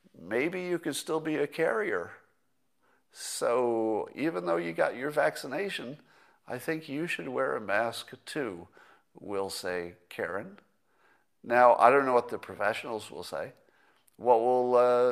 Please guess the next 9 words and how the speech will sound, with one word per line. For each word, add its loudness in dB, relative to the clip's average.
what 0
will -2
Doctor 4
Fauci -4
say? -8
Will -2
Doctor 4
Fauci 2
say, 0